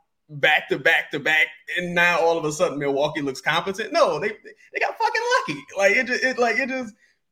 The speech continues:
it's okay to be lucky. Luck is opportunity meets preparation.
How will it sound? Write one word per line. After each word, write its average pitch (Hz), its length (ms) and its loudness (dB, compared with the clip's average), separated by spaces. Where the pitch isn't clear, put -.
it's 294 180 0
okay 277 420 2
to 254 120 -4
be 247 140 -4
lucky. 254 440 -2
Luck 180 580 -2
is 190 180 -2
opportunity 196 600 0
meets 180 200 -8
preparation. 147 560 -6